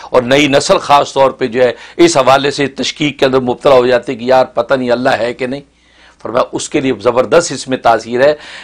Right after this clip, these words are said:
कि या अल्लाह, या अल्लाह, या अल्लाह, फरमाया एक हज़ार मरतबा पढ़ के सीने पे दम किया जाए और पानी दम करके पिला दिया जाए,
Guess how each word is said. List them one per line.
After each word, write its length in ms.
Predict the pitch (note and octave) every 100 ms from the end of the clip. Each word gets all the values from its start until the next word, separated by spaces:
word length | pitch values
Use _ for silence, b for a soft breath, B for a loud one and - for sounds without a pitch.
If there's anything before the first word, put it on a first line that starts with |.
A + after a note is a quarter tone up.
| B
कि 180 | D#3+ C3+
या 160 | C3 E3
अल्लाह, 580 | D#3 C3 C3 A#2+ A2 G#2+ G#2+
या 140 | D#3+
अल्लाह, 600 | - C3 B2 C3+ A2+ A2+ G#2+
या 140 | D#3+
अल्लाह, 540 | - C3 A#2+ C#3 D#3+ E3 B B
फरमाया 300 | B2 C#3 D#3 - E3+
एक 260 | G#3 G3+ C#3+
हज़ार 380 | C#3+ D3 D3+ C#3
मरतबा 320 | C3+ C3 C3
पढ़ 220 | - B2
के 220 | A2+ G#2 - _ _ _ _ _ _
सीने 320 | - C3 C3+
पे 120 | C3 B2+
दम 180 | A#2+ B2
किया 220 | C#3+ E3
जाए 260 | F3 F3 E3+ B B
और 100 | - -
पानी 240 | D3 D#3+
दम 160 | D3 C3
करके 260 | C3+ B2 C3
पिला 240 | B2 C3
दिया 180 | B2 C3
जाए, 280 | A2+ C3